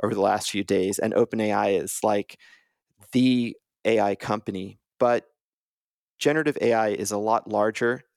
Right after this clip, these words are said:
than Open A I, and right now the game is still in its very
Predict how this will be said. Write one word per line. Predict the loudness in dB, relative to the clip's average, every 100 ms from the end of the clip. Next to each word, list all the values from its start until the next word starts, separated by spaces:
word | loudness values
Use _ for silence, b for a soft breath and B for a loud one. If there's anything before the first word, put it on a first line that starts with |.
| -2
than | -2 -2 -2
Open | -2 -2
A | -2
I, | -2 -2 -6 _ _ -6
and | -4 -4 -4
right | -4 -2
now | -2 0 2 0 -4
the | -16 -12 -6
game | -2 -2 -2
is | -2
still | -4 -2 0 2 2
in | -4
its | -6 -2
very | 0 0 -2